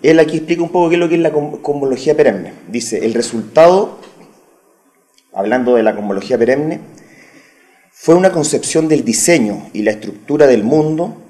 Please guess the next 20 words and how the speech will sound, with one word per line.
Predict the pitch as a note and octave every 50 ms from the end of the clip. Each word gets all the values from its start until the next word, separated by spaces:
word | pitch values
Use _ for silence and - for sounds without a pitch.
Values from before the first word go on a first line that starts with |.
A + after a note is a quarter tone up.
| _ _ _ _ - _ _ _ _
que | - A#2
durante | A#2 A2 A2+ A#2+ C3 C#3+ D3 - C3+ A2
toda | C3+ C#3 D3 E3+ F3
la | E3+ E3
Edad | D3+ D3+ D3
Media | D3 D#3+ D#3 B2 G2+ F#2+ F2 - - -
y | G2+
hasta | A2+ A2 - -
el | G#2+ G2
siglo | - - - D3+ D#3+ E3 D3+ D3 C3+
dieciocho | A#2 G2+ - - - E3 E3 D#3+ D#3+ - F#3+ B3 - - - _ _ _ _ _ _ _ _ _ _ _ _ _ _ _ _ _ _ _ _ _
aceptaron | - A2+ - - A#2+ A2 - - - D3+ D#3+ D#3+ D#3+ -
sin | - - - F3 F3+ F3+
cuestionar | F3+ - F3+ - - D3+ B2+ B2 C3+ D3 G3+ A3 - - - - - _ _ _ _
casi | - B2+ B2+ - - A#2
todas | A2 C#3 D3+ E3+ F3
las | E3+ D#3+ B2+
mentes | C3 C#3+ D#3 D#3+ D#3 - D#3 A#2
más | A2 B2+ C#3+
privilegiadas | D3 - - D3 C3+ B2 A#2 A2+ - - B2 F#2 E2+ - - - - - - -